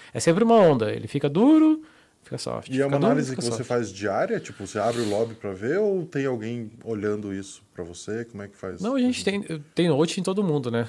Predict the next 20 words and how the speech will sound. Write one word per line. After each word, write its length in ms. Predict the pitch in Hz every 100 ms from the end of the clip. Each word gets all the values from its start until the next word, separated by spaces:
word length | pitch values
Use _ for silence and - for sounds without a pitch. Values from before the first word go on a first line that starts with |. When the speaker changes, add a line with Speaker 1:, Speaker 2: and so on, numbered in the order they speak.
| -
Speaker 1:
A 40 | 120
gente 140 | 117
conhece 280 | - 120 120 -
todo 140 | 131
mundo 200 | 123 123
do 80 | 123
field 500 | - 127 143 160 180 180
e 120 | - 127
aí 140 | 117
você 200 | 117 -
vê 100 | 135 156
o 60 |
quão 220 | 156 175
ruim 200 | 151 156 143
o 60 |
recreativo 440 | 123 123 120 127 113
que 80 | -
tá 100 | 113
ali 200 | 117 117
é. 300 | 139 156